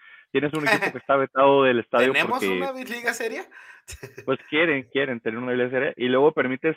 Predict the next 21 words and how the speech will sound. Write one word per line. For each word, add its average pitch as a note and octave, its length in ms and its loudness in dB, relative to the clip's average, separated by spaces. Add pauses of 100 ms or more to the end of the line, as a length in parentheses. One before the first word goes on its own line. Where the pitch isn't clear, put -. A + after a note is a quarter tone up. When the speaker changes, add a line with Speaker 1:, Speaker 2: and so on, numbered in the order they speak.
Speaker 1:
caprichitos C#3 760 -4
que G2+ 260 -2
no A2+ 280 -4
están C3 240 -6
basados B2+ 320 0
en A#2 100 -2
lo G#2 80 -2
deportivo, A#2+ 640 -4 (540)
no G#2+ 80 -2
están A#2+ 240 -4
basados A#2+ 400 0
en G2+ 120 -4
lo, F#2 400 -2
en F#2 180 -10
lo, F2+ 580 -4 (760)
en F#2 180 -6
lo, F#2 420 -4
en F#2 140 -4
lo F#2+ 100 -4
que F#2+ 240 -12
sea A2 480 2